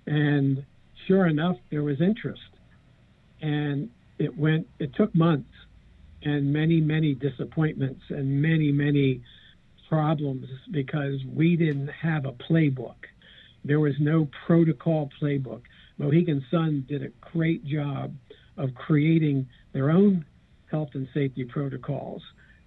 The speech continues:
uh, that for the state of Connecticut, I think, was a model. And Viacom had their own very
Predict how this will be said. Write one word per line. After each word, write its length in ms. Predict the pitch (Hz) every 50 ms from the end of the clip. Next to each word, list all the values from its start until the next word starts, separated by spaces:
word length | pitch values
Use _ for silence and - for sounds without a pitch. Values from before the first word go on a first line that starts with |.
| - -
uh, 540 | 180 147 139 135 127 131 131 131 131 139 - - -
that 340 | 190 139 143 135 139 202 - - -
for 80 | 151 135
the 60 | 131 -
state 200 | - 165 156 143
of 100 | 139 131
Connecticut, 520 | - 147 139 143 160 170 175 - - 135
I 140 | 123 135 135
think, 260 | 135 156 139 127 131
was 140 | 135 131 131
a 60 | 135
model. 580 | 135 120 123 135 135 151 165 139 107 123 - _ _ - - - - - - _ _ _ _ _ _ - -
And 300 | 143 143 139 139 139 127
Viacom 600 | 139 143 156 170 165 165 - - 147 143 139 135
had 220 | 135 151 139 127
their 180 | 135 131 127 135
own 300 | 147 170 165 151 131 123 117 -
very 300 | - 139 151 147 135 131